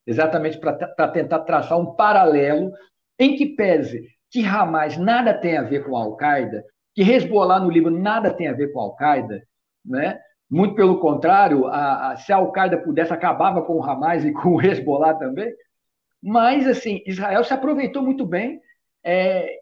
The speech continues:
e, obviamente, justificou, né, abraçou. Sem, o, o, o, Israel já tinha essa guerra contra o terror, esse discurso de guerra contra o terror, muito antes do onze de setembro.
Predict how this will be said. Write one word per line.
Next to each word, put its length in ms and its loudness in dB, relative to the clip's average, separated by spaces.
e, 380 4
obviamente, 720 0
justificou, 1400 0
né, 260 -4
abraçou. 720 0
Sem, 300 0
o, 60 0
o, 400 0
o, 40 -12
Israel 460 -2
já 180 -6
tinha 300 -4
essa 180 -2
guerra 280 -2
contra 280 -6
o 20 -20
terror, 400 0
esse 200 -4
discurso 400 -8
de 60 -20
guerra 140 0
contra 240 -4
o 20 -20
terror, 300 -2
muito 300 0
antes 540 0
do 100 -6
onze 220 -4
de 60 -20
setembro. 440 -10